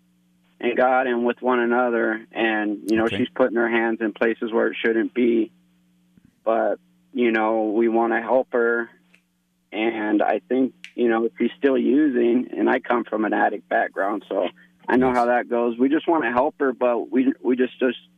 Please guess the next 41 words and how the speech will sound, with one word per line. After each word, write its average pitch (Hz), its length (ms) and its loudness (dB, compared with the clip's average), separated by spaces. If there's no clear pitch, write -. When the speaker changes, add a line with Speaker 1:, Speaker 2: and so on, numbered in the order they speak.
Speaker 1:
don't 123 240 2
know 127 160 2
which 123 220 -2
way 131 140 2
to 90 100 -4
go. 127 320 0
You 120 120 2
know, 120 120 4
I'm 120 120 2
driving 123 300 2
home 120 240 2
to, 101 320 0
to 110 200 0
kick - 340 -2
her 117 180 2
out, 131 340 0
you 117 120 -4
know, 120 140 2
and 120 100 2
I - 80 0
just 120 180 -2
need 113 220 0
some 110 160 0
advice 113 400 0
on 110 200 -2
that 107 220 -6
biblically, 120 540 0
you 120 140 0
know? 135 180 0
Speaker 2:
Well, 127 160 0
I 127 80 -2
do 113 220 -2
believe 104 480 -2
that 82 240 -4
when 92 260 -4
you 87 120 -2
bring 107 220 -2
someone 95 360 -4
into 90 160 -2
your 80 140 -2
home, 80 580 -8